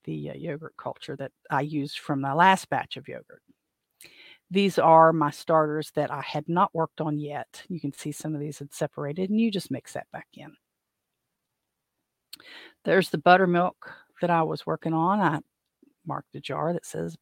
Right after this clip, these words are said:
buttermilk and the date that I started it. And this is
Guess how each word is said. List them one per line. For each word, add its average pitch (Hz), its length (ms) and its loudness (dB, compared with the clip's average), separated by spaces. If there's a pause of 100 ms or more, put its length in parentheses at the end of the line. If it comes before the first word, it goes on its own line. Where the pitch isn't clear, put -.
(100)
buttermilk 160 540 -4
and 165 140 -6
the 151 80 -6
date 156 300 -10
that - 120 -20
I 156 60 -16
started 151 480 -10
it. 220 160 -6 (800)
And 175 160 0
this 190 400 4
is 180 320 2